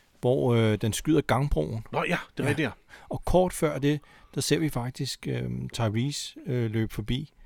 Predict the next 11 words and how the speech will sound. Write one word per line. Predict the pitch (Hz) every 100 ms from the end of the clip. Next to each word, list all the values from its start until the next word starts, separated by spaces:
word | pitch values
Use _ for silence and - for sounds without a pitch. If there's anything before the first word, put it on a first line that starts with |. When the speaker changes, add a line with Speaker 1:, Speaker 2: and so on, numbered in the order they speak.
| - -
Speaker 1:
Daryl, | 113 127
han | 123 123
skyder | - 123 113
zombier | - 98 92 101 98
med | 98 98
sin | 92 104 92 -
fuldautomatiske, | 117 113 113 95 104 101 - 90 92 - -
øh, | 101 90
riffel | 85 92 - 95 - _ -
med, | 139 90 - - -
Speaker 2:
Ja. | 87